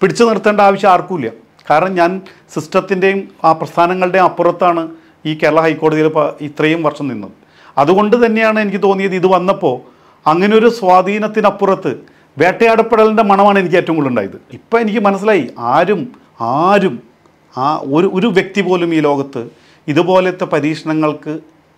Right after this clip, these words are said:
അതീതരല്ല. എപ്പോൾ വേണമെങ്കിലും ആർക്കും വരാവുന്നൊരു കാര്യങ്ങളാണ്. പക്ഷെ വരുമ്പോഴും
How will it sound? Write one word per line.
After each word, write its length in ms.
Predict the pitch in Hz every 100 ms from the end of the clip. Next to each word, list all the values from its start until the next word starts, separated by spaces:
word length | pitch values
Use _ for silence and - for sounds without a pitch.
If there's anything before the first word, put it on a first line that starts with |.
| _ 131
അതീതരല്ല. 720 | 139 143 160 151 107 90 - _ _ _ -
എപ്പോൾ 260 | 127 -
വേണമെങ്കിലും 460 | 190 165 160 143 135
ആർക്കും 300 | 135 135 165
വരാവുന്നൊരു 420 | 139 123 120 110
കാര്യങ്ങളാണ്. 460 | 98 95 - 92 _ _ _
പക്ഷെ 140 | - 156
വരുമ്പോഴും 640 | 127 139 180 190 113